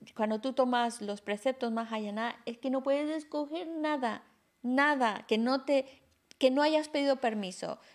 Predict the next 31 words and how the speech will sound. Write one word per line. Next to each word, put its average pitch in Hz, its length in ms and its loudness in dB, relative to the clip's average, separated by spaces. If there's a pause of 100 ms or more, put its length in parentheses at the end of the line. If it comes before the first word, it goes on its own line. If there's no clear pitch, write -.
No 269 120 0
puedes 294 260 2
tomar 226 400 0
nada 277 420 2 (440)
que 220 100 0
no 247 240 2
te 269 140 2
lo 254 120 4
hayan 254 540 -2
dado. 170 440 -2 (2250)
Tampoco, 254 760 0
ya 233 120 2
llevamos 208 400 -2
dos, 190 240 -6
no 220 120 0
matar 277 400 2 (520)
nada. 175 560 -6 (560)
No 262 580 2
robar, 226 720 2
no, 240 220 -2
es, 220 220 -4
significa 247 680 0
no 269 320 2
tomar 214 400 0
nada 254 720 2 (140)
que 240 100 0
no 233 240 0
te 262 100 0
haya 262 320 2
sido 254 420 -2
dado. 151 360 -6